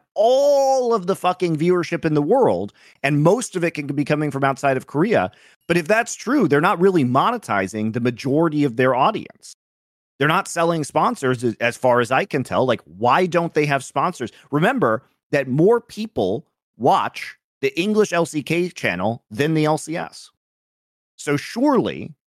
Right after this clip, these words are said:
they should be able to sell some level of sponsorship against that, right? Um, and that is, it's really confusing that that can't happen. Uh, yeah, and it,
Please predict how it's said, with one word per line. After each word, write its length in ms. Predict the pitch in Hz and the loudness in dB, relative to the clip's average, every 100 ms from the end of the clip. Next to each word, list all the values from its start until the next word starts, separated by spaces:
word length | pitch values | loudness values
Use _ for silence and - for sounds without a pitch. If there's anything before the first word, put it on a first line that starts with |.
| _ _ | _ _
they 140 | 151 165 | -2 -2
should 220 | - 151 | -2 0
be 180 | 147 147 | 0 0
able 220 | 143 139 | 0 -4
to 180 | 123 113 | -4 -6
sell 320 | - 135 123 | 0 0 0
some 340 | - 160 170 | -2 -4 0
level 320 | 156 151 147 | 0 2 2
of 120 | 131 107 | 0 -2
sponsorship 720 | - 139 139 117 - 104 101 | 0 0 0 -8 -4 -4 -4
against 340 | 95 87 - | -4 -6 -8
that, 180 | - - - | -20 -20 -8
right? 320 | 101 104 110 _ _ _ _ _ _ _ - | -2 -2 -4 _ _ _ _ _ _ _ -6
Um, 520 | 110 110 107 104 101 - - | -2 0 0 0 -4 -8 -6
and 180 | 120 120 | -2 0
that 160 | 131 131 | 0 0
is, 360 | 123 107 - _ - | -2 -6 -14 _ -6
it's 240 | 117 - | -6 -2
really 300 | 127 135 127 | 0 2 0
confusing 760 | - 117 - 107 92 90 87 87 | -2 -6 -2 -4 -4 -8 -10 -10
that 140 | 95 | -6
that 180 | 95 90 | -6 -6
can't 200 | - 85 | -8 -12
happen. 340 | 92 80 - - _ _ _ _ _ _ _ | -12 -16 -20 -20 _ _ _ _ _ _ _
Uh, 720 | 107 107 98 98 95 90 90 98 110 _ _ _ - | -4 0 0 0 0 -2 -4 -6 -12 _ _ _ -4
yeah, 220 | 170 85 - _ - | -2 -2 -6 _ -6
and 440 | 127 127 117 101 - _ - | -2 0 -2 -6 -16 _ -14
it, 160 | - | -14